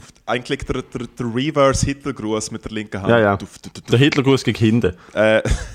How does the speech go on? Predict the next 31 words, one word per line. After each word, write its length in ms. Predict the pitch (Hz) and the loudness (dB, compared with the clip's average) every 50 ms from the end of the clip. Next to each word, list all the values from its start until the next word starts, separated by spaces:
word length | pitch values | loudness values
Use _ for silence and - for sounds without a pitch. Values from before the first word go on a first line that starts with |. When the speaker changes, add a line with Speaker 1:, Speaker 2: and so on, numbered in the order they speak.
| - 131 - - - - - - _ _ _ _ _ _ _ _ _ | -12 -14 -14 -14 -16 -16 -16 -16 _ _ _ _ _ _ _ _ _
Speaker 1:
<laughs> 160 | 202 214 - - - | -4 -4 -2 0 -2
der 60 | 120 | 0
Backwards-Hitler. 960 | 98 - 123 - 165 - - 127 117 110 - - 120 113 113 - - 107 98 - - - - - - - | 0 0 0 0 -2 -2 0 0 0 0 0 -2 -2 -4 -2 -4 -6 -6 -6 -8 -12 -20 -20 -20 -12 -2
Hey, 140 | - 120 127 | 0 2 2
auf 100 | 123 - | 2 2
jeden 180 | 143 143 165 | 2 2 2
Fall 240 | 156 - 147 135 143 | 2 2 2 2 2
fange 280 | 135 - 131 131 135 131 | 2 2 0 0 2 0
ich 40 | 123 | 0
an 120 | 120 120 | 2 0
zu 60 | 113 | -2
spielen 420 | - - 120 131 147 156 151 151 - | -2 -2 -2 0 2 2 2 2 0
und 140 | - 117 123 | -2 -2 0
dann 160 | 123 135 147 | 0 2 2
haben 180 | 139 120 123 120 | 0 -2 0 0
sie 80 | 131 117 | 0 0
einfach 220 | 127 143 143 - - | 0 0 -2 -4 0
Air-Move 520 | - 113 120 127 127 123 117 120 127 131 - - - _ _ | 2 2 2 2 0 -4 -2 -2 -2 -4 -6 -10 -20 _ _
auf 160 | 110 107 - | -6 -6 -4
mein 160 | 120 117 123 | -4 -4 -4
Tempo 460 | 123 - - 151 110 113 110 - 120 - | -4 -2 0 0 0 0 -2 -2 -2 0
angepasst. 680 | - 92 101 110 - - 101 95 92 92 - - - _ _ _ _ _ _ _ _ _ _ _ _ _ _ _ _ _ _ _ _ _ - | 2 2 0 0 0 -2 -4 -4 -2 -4 -6 -10 -14 _ _ _ _ _ _ _ _ _ _ _ _ _ _ _ _ _ _ _ _ _ 2
Speaker 2:
Das 140 | 180 214 - | 2 4 4
ist 40 | |
aber 160 | - 185 156 120 | 4 2 4 4
ehrenhaft. 500 | 131 139 143 147 139 139 107 95 - - | 4 4 6 6 4 4 2 2 0 -2
Speaker 1:
Es 100 | 135 - | -2 0
ist 100 | 156 - | 0 2
ehrenhaft. 540 | 135 135 151 156 147 147 127 127 - - - | 4 4 4 4 4 2 2 0 -2 -6 -10
Und 80 | 120 | -6
dann, 260 | 123 131 139 143 143 | -2 0 0 2 2